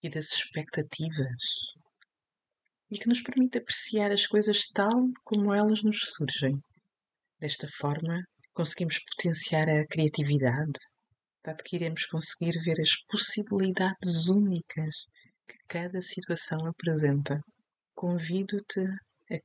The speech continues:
que, no próximo fim de semana,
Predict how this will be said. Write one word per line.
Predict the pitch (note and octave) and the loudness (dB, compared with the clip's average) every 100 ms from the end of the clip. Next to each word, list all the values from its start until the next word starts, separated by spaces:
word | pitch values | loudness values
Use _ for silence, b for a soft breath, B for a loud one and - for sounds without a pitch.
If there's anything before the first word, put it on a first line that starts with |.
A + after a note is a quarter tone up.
| - | -6
que, | F3+ E3 E3 E3 E3 _ _ _ - | -2 0 2 0 -2 _ _ _ -8
no | D#3+ D#3+ | -6 -6
próximo | - - G#3 - G3+ F3+ | -6 -2 0 2 2 0
fim | - A#3 A3+ | 0 2 2
de | - | 0
semana, | - - D#3+ E3+ F3+ F#3+ | -2 -2 -2 0 0 -2